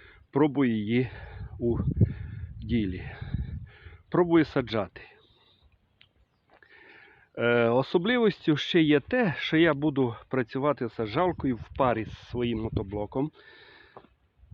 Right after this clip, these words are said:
Теж зроблений мною,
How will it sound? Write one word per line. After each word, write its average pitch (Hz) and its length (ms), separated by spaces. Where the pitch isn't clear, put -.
Теж 131 340
зроблений 110 560
мною, 160 460